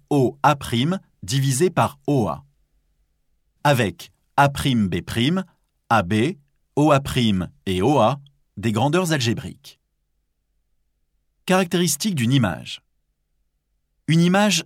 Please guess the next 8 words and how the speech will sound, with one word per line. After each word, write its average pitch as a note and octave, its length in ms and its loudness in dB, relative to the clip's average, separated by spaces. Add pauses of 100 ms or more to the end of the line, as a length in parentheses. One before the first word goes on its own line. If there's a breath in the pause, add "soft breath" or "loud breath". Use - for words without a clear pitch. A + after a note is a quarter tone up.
est G2 240 -4 (600)
droite C#3+ 540 0 (180)
si - 200 -2
le C3 80 0
grandissement C#3 580 -2
gamma D3+ 340 2
est D3+ 60 -2
positif. C#3 720 -4